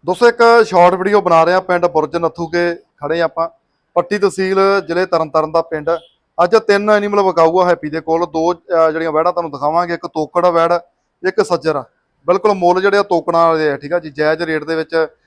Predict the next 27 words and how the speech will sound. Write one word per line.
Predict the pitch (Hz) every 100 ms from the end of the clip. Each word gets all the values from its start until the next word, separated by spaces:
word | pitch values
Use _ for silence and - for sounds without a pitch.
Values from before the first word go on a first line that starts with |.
| _
ਇਹ | 170
ਸੱਜਰ | 170 151 175
ਵੈੜ | 180 185
ਵੀ | 190
ਬੜੇ | 175 175
ਜਾਇਜ਼ | 156 156
ਰੇਟ | 160 160
ਦੇ | 156
ਵਿੱਚ | 170 156
ਮਿਲ | 160 147
ਜੂਗੀ | 156 170
ਤੁਹਾਨੂੰ। | 170 160 175 - _ _ _ 196
ਇੱਕ | 208
ਇੱਧਰ, | 240 240 240
ਅਹ, | 247 240 240 226
ਟੁੱਕੀ | 202 196 - 196
ਤਿਆਰੀ | 202 185 180
ਵਾਲੀ | 202 202
ਮੱਝ | 190 196
ਦਿਖਾ | 190 156 151
ਦਿੰਦੇ | 165
ਆ, | 185
ਨੀਲੀ | 170 165 180
ਰਾਵੀ | 175 165
ਦੀ | 170
ਮੱਝ | 160 156 143
ਆ। | 143